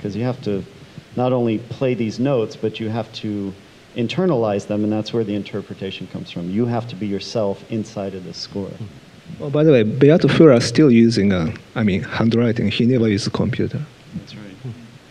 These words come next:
Speaker 1: There's also something about Ligeti in terms of the, oh, maybe we're gonna get to this in a second, but in terms of the program.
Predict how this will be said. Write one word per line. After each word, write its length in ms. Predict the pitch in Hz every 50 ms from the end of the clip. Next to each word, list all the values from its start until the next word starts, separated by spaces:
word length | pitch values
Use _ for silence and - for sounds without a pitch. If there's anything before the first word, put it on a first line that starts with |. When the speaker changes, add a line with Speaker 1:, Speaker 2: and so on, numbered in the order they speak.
| - - - - - - -
Speaker 1:
There's 160 | 143 151 156
also 260 | 214 277 277 - 277 208
something 420 | - - - 156 147 170 151 139
about 320 | 120 101 110 107 104 101
Ligeti 460 | - - 113 117 110 131 117 113 110 107
in 100 | 107 101
terms 300 | - 123 117 110 110 117
of 220 | 110 101 - -
the, 240 | - 107 101 98 95 95 - - - - - - - - - -
oh, 80 | 127 117
maybe 200 | 117 123 127 127
we're 120 | 127 120
gonna 160 | 104 110 107 101
get 180 | 101 104 -
to 100 | - 104
this 220 | 98 98 98 - -
in 60 | 104
a 40 | 104
second, 300 | - 107 104 104 98 82
but 140 | 104 -
in 100 | - 110
terms 240 | - - 120 113 101
of 60 | 110
the 80 | 98 101
program. 540 | - - 123 117 104 101 95 90 85 82